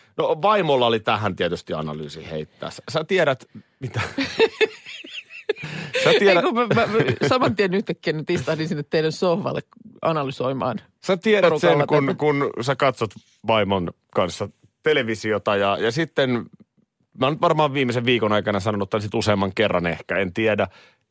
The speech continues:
Speaker 1: että miten viehättävältä
Speaker 2: Okei.
Speaker 1: Lady Gaga näyttää.
Speaker 2: Onko ollut jopa vähän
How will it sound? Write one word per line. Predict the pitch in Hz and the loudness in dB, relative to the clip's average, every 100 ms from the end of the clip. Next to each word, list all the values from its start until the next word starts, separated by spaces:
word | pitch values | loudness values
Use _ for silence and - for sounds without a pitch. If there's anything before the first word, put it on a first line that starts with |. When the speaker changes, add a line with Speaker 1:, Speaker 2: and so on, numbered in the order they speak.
| - | -10
Speaker 1:
että | 107 | -6
miten | 147 175 170 | -2 -2 0
viehättävältä | 131 98 - 82 76 - - - - _ - | 0 -2 -10 -10 -10 -14 -20 -20 -20 _ -6
Speaker 2:
Okei. | 208 214 170 147 | -4 -2 -2 2
Speaker 1:
Lady | 147 139 | 2 2
Gaga | 127 113 120 | 2 2 2
näyttää. | 117 110 98 - 185 | 2 2 0 -2 -2
Speaker 2:
Onko | 185 214 | 0 2
ollut | 208 | 2
jopa | 208 214 | 2 0
vähän | 208 208 160 | 0 0 -4